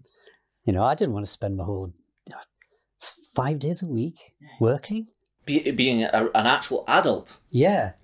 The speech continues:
Speaker 1: No,
Speaker 2: Jeez.
Speaker 1: no way.
Speaker 2: No way.
Speaker 1: Yeah. Horrible.
Speaker 2: <laughs>
Speaker 1: Plus, I had a dog, you know. I
Speaker 2: Yeah.
Speaker 1: gotta walk the dog.
Speaker 2: <laughs>
Speaker 1: But anyway,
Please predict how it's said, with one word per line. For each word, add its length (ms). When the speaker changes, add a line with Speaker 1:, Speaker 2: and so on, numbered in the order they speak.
Speaker 1:
No, 80
Speaker 2:
Jeez. 180
Speaker 1:
no 120
way. 340
Speaker 2:
No 160
way. 260
Speaker 1:
Yeah. 260
Horrible. 400
Speaker 2:
<laughs> 480
Speaker 1:
Plus, 200
I 40
had 100
a 60
dog, 440
you 100
know. 280
I 40
Speaker 2:
Yeah. 40
Speaker 1:
gotta 180
walk 220
the 100
dog. 300
Speaker 2:
<laughs> 1200
Speaker 1:
But 100
anyway, 340